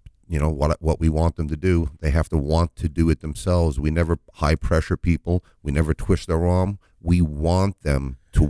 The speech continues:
want to do business with us. And that's why we'll, we do complimentary second opinions.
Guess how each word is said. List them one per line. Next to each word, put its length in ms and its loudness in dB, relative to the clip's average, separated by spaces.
want 380 0
to 80 -4
do 180 -2
business 580 -2
with 220 -4
us. 320 0
And 140 -4
that's 220 -2
why 180 0
we'll, 200 0
we 140 2
do 280 0
complimentary 1000 0
second 420 -2
opinions. 580 -2